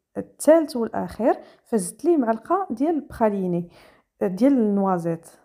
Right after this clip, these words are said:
وغادي نسرح العجين وغادي نقطعو بهذا الشكل وندخلوه حتى هو للفران.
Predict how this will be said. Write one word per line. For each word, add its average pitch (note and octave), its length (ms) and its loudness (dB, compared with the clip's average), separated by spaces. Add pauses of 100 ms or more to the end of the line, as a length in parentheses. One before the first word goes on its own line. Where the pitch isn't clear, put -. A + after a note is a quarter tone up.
(120)
وغادي G3 420 -2
نسرح G3 640 -8 (260)
العجين A3 760 0
وغادي G3 340 -2
نقطعو - 420 -8
بهذا A3+ 120 -2
الشكل - 340 -8
وندخلوه B3+ 400 -2
حتى - 220 -6
هو E3 220 -2
للفران. A#2 460 -8